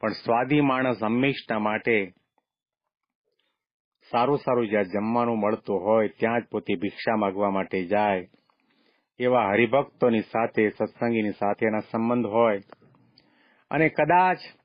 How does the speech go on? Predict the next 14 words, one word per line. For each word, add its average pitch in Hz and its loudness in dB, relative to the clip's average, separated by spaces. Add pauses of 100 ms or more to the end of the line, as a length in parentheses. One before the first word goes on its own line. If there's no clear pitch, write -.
(720)
એને 151 2
પોતાને 156 0
ભાવતી 139 -2
વસ્તુ 147 -2
ખાવી 131 -2
હોય 151 2
તો 147 -4
એના 139 0
વખાણ 143 -2
કરે 131 2
કે 110 -4
"વાહ, 117 0
વાહ, 101 0
વાહ, 87 -6